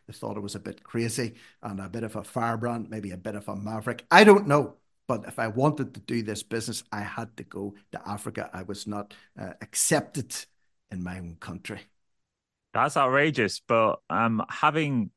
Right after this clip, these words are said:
Speaker 2: spent my entire career working for charities, I am not surprised at all. It is a, it's a big business. It's institutionalized and it's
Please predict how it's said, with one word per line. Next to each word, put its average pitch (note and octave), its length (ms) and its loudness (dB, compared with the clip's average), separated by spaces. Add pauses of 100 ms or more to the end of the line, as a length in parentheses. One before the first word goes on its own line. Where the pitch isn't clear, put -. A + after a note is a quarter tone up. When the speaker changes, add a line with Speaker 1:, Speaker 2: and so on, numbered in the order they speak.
Speaker 2:
spent C3 280 0
my B2 260 4
entire A#2+ 340 0
career A#2+ 480 0 (100)
working A#2+ 460 -2
for A2+ 100 -6
charities, G2+ 600 0 (120)
I A2 600 4 (260)
am A#2 100 0
not A#2 160 2
surprised G#2+ 400 0
at G2 100 0
all. F#2+ 360 2 (160)
It A#2 160 2
is B2 240 4
a, A2 300 4
it's B2 240 -4
a A2 60 -6
big D#3+ 280 2
business. C#3+ 580 0
It's A#2 380 -2 (100)
institutionalized C3+ 1160 2 (400)
and A#2 640 2
it's B2 180 -6